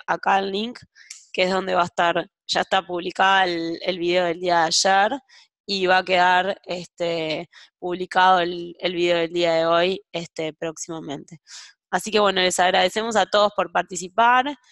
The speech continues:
eh, muchas gracias a los autores y a los moderadores que también están presentes, Ariel Weger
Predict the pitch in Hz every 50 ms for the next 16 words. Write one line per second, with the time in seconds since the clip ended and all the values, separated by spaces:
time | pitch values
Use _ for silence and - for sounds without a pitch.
0 | _ _ _ _ - 170 175 170 170 165 175 180 180 - 180 175 180 170 165 180
1 | 185 175 175 160 160 160 160 170 156 160 175 - - 202 214 220 214 220 226 226
2 | 220 - - - 180 175 165 165 170 165 165 165 165 156 160 160 160 160 160 165
3 | 170 180 190 190 - - 165 156 - 175 180 180 185 185 175 170 - 160 170 185
4 | - 180 165 - 196 196 202 208 214 196 214 214 190 170 160 180 170 165 165 165
5 | 170 175 180 185 - - 196 190 185 185